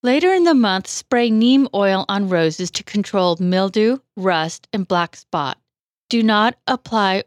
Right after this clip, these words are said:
oils unless there will be at least twenty-four hours of dry. Be sure to clean up debris such as your leaves and twigs around roses and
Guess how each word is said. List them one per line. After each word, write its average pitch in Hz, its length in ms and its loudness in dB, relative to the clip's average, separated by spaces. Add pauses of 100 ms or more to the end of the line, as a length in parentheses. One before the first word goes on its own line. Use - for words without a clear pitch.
oils 165 480 0
unless 180 400 0
there 208 160 0
will 190 60 2
be 175 320 -2
at 170 180 -6
least 170 260 -4
twenty-four 156 480 -4
hours 143 360 -4
of 160 180 -8
dry. 123 340 -8 (500)
Be 226 120 2
sure 240 260 2
to 285 100 0
clean 254 300 2
up 254 160 -2
debris 233 560 2
such 220 300 -2
as 196 160 -2
your 180 120 2
leaves 175 480 0
and 226 200 -2
twigs 147 640 -6
around 165 500 0
roses 170 680 0
and 180 240 -2